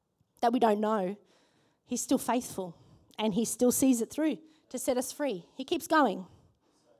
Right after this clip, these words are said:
Yep. Even when we don't know. Philippians one six says, "Being confident of this,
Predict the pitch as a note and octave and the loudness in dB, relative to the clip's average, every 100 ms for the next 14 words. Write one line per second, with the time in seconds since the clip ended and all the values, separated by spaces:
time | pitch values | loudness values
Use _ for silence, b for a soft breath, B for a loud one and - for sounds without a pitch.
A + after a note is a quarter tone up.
0 | _ - A#3+ B3+ - - _ _ _ C4+ | _ -10 -6 -6 -8 -20 _ _ _ -2
1 | C4+ C#4 C4+ C#4 G4+ A3+ G#3+ F3+ F3+ - | 2 4 6 6 4 2 -4 -6 -12 -20
2 | - - _ _ b b b b b D4+ | -20 -20 _ _ b b b b b 6
3 | D4 - C#4+ B3+ A#3+ C4 B3+ - C4 - | 8 8 6 6 8 8 6 4 0 0
4 | - A#3+ A#3 - - _ b b b b | 0 2 2 -2 -10 _ b b b b
5 | b C4+ B3+ - D4+ D4 D4+ D4 B3+ A#3 | b 4 4 6 6 8 8 8 8 4
6 | F3+ - - | 0 -6 -8